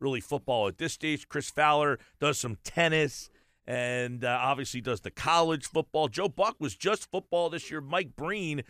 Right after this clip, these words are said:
just on basketball. Kenny Albert, pretty versatile. He does hockey,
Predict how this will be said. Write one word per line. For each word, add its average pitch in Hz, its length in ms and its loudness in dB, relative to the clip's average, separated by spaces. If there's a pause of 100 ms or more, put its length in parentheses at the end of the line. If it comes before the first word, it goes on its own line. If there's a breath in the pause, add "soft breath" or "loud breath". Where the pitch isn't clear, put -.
(240 soft breath)
just 180 320 6
on 147 220 6
basketball. 151 480 2
Kenny 214 320 0
Albert, 190 360 6
pretty 175 220 0
versatile. 143 480 2
He 135 60 0
does 143 180 0
hockey, 139 720 0